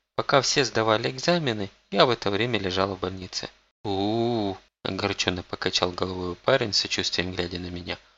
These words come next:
«Как тебе не повезло». «И не говорите, Сонбэ. Но ничего, поступлю на следующий год. Главное, что я живая». «Да, это главное», устало улыбнулся Сонбэ.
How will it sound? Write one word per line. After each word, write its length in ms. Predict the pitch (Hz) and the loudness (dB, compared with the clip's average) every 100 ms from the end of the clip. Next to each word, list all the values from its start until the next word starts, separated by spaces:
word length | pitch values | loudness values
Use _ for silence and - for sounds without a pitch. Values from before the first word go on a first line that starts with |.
| _ _ | _ _
«Как 280 | - 113 - | 0 0 0
тебе 280 | - 107 104 | -6 -2 0
не 160 | 101 | 0
повезло». 600 | - 101 104 113 107 90 - _ _ _ _ | 0 2 2 0 -2 -6 -10 _ _ _ _
«И 80 | - | 0
не 140 | 127 123 | 2 4
говорите, 520 | 123 120 98 - - | 4 4 2 2 2
Сонбэ. 460 | - 82 85 - - _ _ - | 2 2 0 -4 -4 _ _ 0
Но 80 | |
ничего, 580 | 196 170 156 135 110 110 - _ - | 2 4 4 4 4 2 -2 _ -4
поступлю 460 | 127 - - 170 | -2 0 -2 0
на 100 | 139 | 2
следующий 460 | - 117 113 - 98 | 2 2 2 2 2
год. 260 | 95 90 - _ _ _ | 0 -6 -10 _ _ _
Главное, 500 | 104 95 131 127 92 82 | 4 6 6 4 -2 -4
что 200 | - 92 | -4 -2
я 100 | 92 | 0
живая». 460 | 98 95 87 85 - _ _ _ _ _ _ | 0 0 -2 -4 -10 _ _ _ _ _ _
«Да, 400 | 165 156 143 135 | 4 8 8 6
это 260 | 135 135 160 | 4 4 4
главное», 600 | 117 101 98 98 98 98 - - | 6 8 8 4 -2 -4 -6 -4
устало 400 | - 98 98 98 | 2 4 6 4
улыбнулся 560 | 95 95 98 95 92 | 0 -2 -4 -2 0
Сонбэ. 440 | - 98 95 92 | 0 0 -4 -10